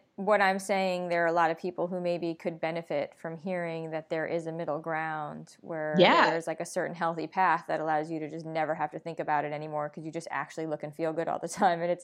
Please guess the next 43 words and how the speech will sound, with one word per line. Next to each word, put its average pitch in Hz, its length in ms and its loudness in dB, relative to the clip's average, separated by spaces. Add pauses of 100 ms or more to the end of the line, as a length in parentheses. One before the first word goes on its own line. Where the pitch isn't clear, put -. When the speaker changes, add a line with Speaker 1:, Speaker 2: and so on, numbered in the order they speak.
Speaker 1:
becomes 175 300 -2
a 180 80 0
non-issue, 160 680 -2 (340)
which 180 120 -6
is 170 140 -2
where 175 240 6
I 160 80 4
sort 165 180 0
of 165 80 -2
brought 160 160 4
Speaker 2:
Well - 20 -2
Speaker 1:
my 160 100 -2
life 165 320 0
to. 165 200 -4
Like, 160 160 -4
my 208 400 4
food 247 220 0
for 226 100 -6
me 214 140 0
is 185 80 0
a 185 60 2
non-issue 185 460 0
'cause 180 140 -4
I, 175 300 0 (340)
I'm 180 180 -4
in 170 200 -6
such - 340 -4
healthy 180 300 -2
patterns. - 600 -2 (280)
But 202 220 10
on 190 120 6
the 190 100 4
other 196 220 8
hand, 170 500 -2 (680)
on 185 120 2
the 185 120 0
other 180 320 6
side 165 520 4 (680)
of 185 180 4
the 180 80 2
coin, 170 380 -2
it - 300 -4
clearly, 170 640 2